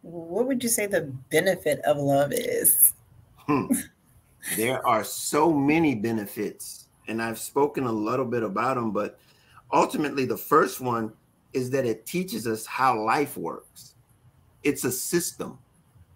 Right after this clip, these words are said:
Speaker 2: and life in of itself is a system. It's a list of systems. That's all we do is look out your window and see the systems that are in place. And, and love is the example of the system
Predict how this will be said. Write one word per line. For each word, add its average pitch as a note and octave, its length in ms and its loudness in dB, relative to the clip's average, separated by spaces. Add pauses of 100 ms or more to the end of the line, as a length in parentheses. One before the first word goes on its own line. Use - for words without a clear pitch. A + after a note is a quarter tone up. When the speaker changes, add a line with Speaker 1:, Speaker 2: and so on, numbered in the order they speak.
(480)
Speaker 2:
and B2+ 500 2 (200)
life C#3+ 420 2
in D3+ 140 4
of D3 120 2
itself D#3 600 0
is G#2+ 160 -4
a G#2 80 -4
system. - 760 -6
It's - 200 -6
a - 60 -8
list D#3 280 0
of B2 120 -2
systems. D#3 480 0
That's D#3 180 -2
all E3+ 160 4
we D3+ 200 4
do F3 180 4
is C3+ 60 0
look C#3+ 200 2
out D3+ 220 0
your B2+ 100 0
window C3 460 0 (340)
and B2+ 180 0
see E3+ 260 0
the C#3 120 -2
systems C3+ 560 -2
that A2 140 -2
are G#2+ 100 -4
in G2 120 -4
place. F2+ 520 -8 (1000)
And, B2 440 2 (180)
and B2+ 240 2
love F3 380 2
is C#3 240 0
the B2+ 160 0
example B2 840 -2
of C3+ 240 0
the A#2+ 160 0
system A#2+ 880 -4